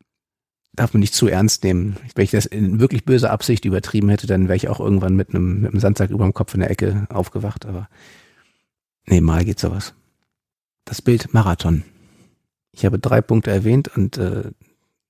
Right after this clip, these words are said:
was war denn der dritte? Genau, das Freuen, wenn's fertig ist. Ich hab's wirklich geschafft. Ich hab's wirklich durchgezogen.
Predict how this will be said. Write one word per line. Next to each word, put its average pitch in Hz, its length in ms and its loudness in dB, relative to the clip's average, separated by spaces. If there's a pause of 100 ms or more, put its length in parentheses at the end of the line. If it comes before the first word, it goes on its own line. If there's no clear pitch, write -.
(280)
was - 200 -8
war 104 60 -6
denn 110 80 -2
der 92 100 0
dritte? - 260 -4 (800)
Genau, 139 340 4 (560)
das - 140 -18
Freuen, 117 280 4
wenn's 107 180 2
fertig 117 340 2
ist. - 320 -2 (480)
Ich 104 180 0
hab's 98 140 0
wirklich 101 240 0
geschafft. - 420 -2 (720)
Ich - 140 -2
hab's 98 120 0
wirklich 110 200 -2
durchgezogen. 92 600 -2